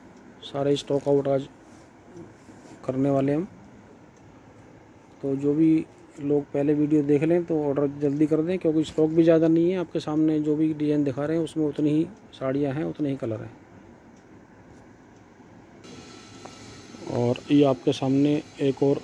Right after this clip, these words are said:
न्यू design, पहले तो आप work देख लीजिए, इसमें कितना खूबसूरत work किया हुआ है। और mostly इसमें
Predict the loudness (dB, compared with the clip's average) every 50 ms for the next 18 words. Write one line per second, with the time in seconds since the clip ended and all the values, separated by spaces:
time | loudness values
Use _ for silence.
0 | 2 4 6 6 6 6 6 6 6 6 4 2 0 -2 -8 -18 -20 -20 -20 -20
1 | -20 -20 -20 -20 -20 -20 -20 -20 -20 -20 -20 -20 -20 -20 -20 -20 -20 -20 -20 -20
2 | -20 -20 -20 -20 -20 -20 -20 -20 -20 -18 -10 -6 -2 0 2 2 4 4 2 2
3 | 2 2 2 2 4 6 4 6 6 4 2 2 4 2 2 2 2 2 2 0
4 | 0 -4 -4 2 2 4 4 4 2 0 -4 -10 -20 -20 -20 -20 -20 -20 -20 -20
5 | -20 -20 -20 -20 -20 -20 -20 -20 -20 -20 -20 -20 -20 -20 -20 -20 -6 -2 0 0
6 | 0 4 4 4 4 4 4 0 -2 -2 -2 2 2 4 4 4 2 0 -2 -8
7 | -14 -20 -20 -20 -20 -20 -20 -20 -20 -20 -20 -20 -20 -20 -20 -20 -20 -20 -20 -20
8 | -20 -20 -20 -20 -20 -20 -20 -16 -8 -4 0 0 0 0 2 2 4 4 4 4
9 | 2 2 2 4 4 4 4 4 4 4 6 4 4 2 -2